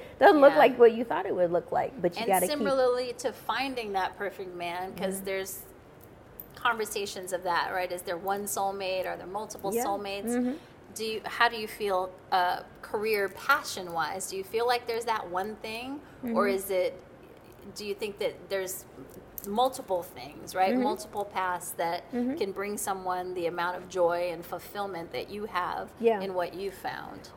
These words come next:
Speaker 1: Well, I don't, I don't deny any previous,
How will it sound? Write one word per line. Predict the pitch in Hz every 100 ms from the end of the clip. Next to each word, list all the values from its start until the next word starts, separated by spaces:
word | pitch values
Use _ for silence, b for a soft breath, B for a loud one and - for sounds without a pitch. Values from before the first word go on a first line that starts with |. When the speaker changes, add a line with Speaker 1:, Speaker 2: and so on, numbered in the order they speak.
| -
Speaker 1:
Well, | 233
I | 233 277
don't, | 370 320 -
I | 208
don't | 285 311
deny | 226 190 185 185 190 170 - - - - - -
any | 214 214 208 190 180 -
previous, | 180 165 160 - -